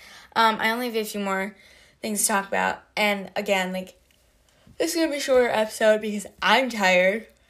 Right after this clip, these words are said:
and I am running out of words to say, and I just wanna take a walk and do stuff for my Instagram 'cause I'll be posting more on that. And I really need to get to that, as well as I need to call my nails place. Ah, okay.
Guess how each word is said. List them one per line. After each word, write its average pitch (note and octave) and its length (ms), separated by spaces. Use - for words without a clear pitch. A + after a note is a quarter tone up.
and G#3+ 520
I G#3+ 200
am G#3 160
running C4+ 240
out A#3+ 80
of G3+ 80
words F#3+ 260
to G3+ 100
say, G3+ 400
and B3 220
I D#4+ 80
just D#4+ 280
wanna C#4+ 160
take C4 200
a - 20
walk G#3 380
and G3+ 200
do G3+ 120
stuff G3 240
for - 80
my F#3+ 120
Instagram G3 500
'cause - 120
I'll G3 120
be G3 120
posting G3 440
more G3 120
on F#3+ 260
that. F3+ 300
And G#3+ 160
I G#3+ 80
really G#3 240
need G3 240
to - 60
get - 180
to - 100
that, G#3 240
as G#3 160
well G#3 120
as A3+ 120
I A#3 60
need A3+ 100
to B3+ 80
call C4 200
my E3 100
nails - 280
place. - 440
Ah, B4+ 340
okay. - 320